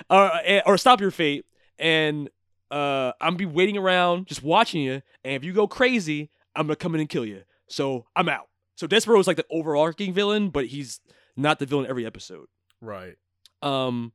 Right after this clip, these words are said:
Speaker 1: but the mystery is what makes Flash crazy and what happens to make him try and destroy the world or whatever he does to destroy the world. Uh, and that's what's playing out as a mystery.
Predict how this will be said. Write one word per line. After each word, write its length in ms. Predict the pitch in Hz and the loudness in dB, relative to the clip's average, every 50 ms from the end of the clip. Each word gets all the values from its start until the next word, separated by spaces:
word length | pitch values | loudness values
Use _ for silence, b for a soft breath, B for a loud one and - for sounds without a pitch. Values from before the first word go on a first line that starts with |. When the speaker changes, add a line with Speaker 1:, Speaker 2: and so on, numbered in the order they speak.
| _ _ _ _ _ _ _ _ _ _ - | _ _ _ _ _ _ _ _ _ _ 2
Speaker 1:
but 120 | - 190 - | 2 2 4
the 60 | 170 | 6
mystery 500 | 170 208 214 - - 175 196 190 180 156 | 6 6 6 6 4 0 0 2 4 4
is 280 | 151 151 143 131 - | 4 4 2 0 -2
what 360 | - - 117 131 156 170 - 147 | -8 -10 0 2 2 2 2 -2
makes 280 | 143 156 147 - - | -6 -6 -6 -6 -10
Flash 320 | - - 139 135 131 - - | -10 -6 -4 -4 -4 -6 -8
crazy 540 | - 131 120 107 107 101 107 107 104 107 _ _ _ _ _ _ _ _ - _ _ _ _ - | -10 -10 -10 -10 -10 -14 -18 -20 -20 -20 _ _ _ _ _ _ _ _ -20 _ _ _ _ -8
and 160 | 139 147 127 139 | -6 -6 -2 0
what 160 | 151 143 127 | 0 0 2
happens 640 | 147 147 135 - - 127 123 123 120 - - - _ _ _ _ - | 2 2 2 2 0 -2 -2 -2 -6 -8 -12 -18 _ _ _ _ -8
to 80 | 156 143 | -6 -4
make 260 | 135 139 139 - - | -4 -4 -6 -6 -8
him 140 | 131 123 117 | -10 -10 -10
try 180 | - 131 123 123 | -10 -8 -10 -8
and 80 | 120 | -8
destroy 300 | 113 - - - 120 117 | -12 -16 -14 -12 -12 -10
the 80 | 113 113 | -10 -12
world 360 | 110 113 110 113 110 110 - | -12 -12 -14 -14 -14 -16 -18
or 100 | 104 110 | -18 -20
whatever 440 | 117 110 113 127 131 131 127 117 120 | -20 -18 -10 -6 -4 -4 -4 -4 -8
he 80 | 117 | -10
does 220 | 113 120 117 110 - | -8 -8 -8 -8 -10
to 100 | - 131 | -12 -12
destroy 240 | 113 104 - 110 101 | -12 -12 -12 -14 -14
the 80 | 107 101 | -14 -16
world. 220 | 92 - - _ _ _ _ _ _ _ _ _ _ _ _ _ _ _ _ _ _ - | -20 -20 -20 _ _ _ _ _ _ _ _ _ _ _ _ _ _ _ _ _ _ -8
Uh, 480 | 117 113 110 113 107 107 101 98 101 - - | -6 -6 -4 -6 -6 -8 -10 -12 -14 -12 -4
and 120 | 131 143 151 | -2 0 0
that's 180 | 151 139 - | 0 0 -2
what's 160 | 143 151 - | -6 -6 -6
playing 320 | - - - 143 135 127 127 | -6 -6 -4 -4 -4 -4 -6
out 140 | 123 120 117 | -8 -8 -10
as 100 | 117 117 | -12 -14
a 40 | |
mystery. 520 | 113 113 110 - - - 92 87 87 - | -12 -12 -14 -14 -16 -20 -20 -20 -20 -20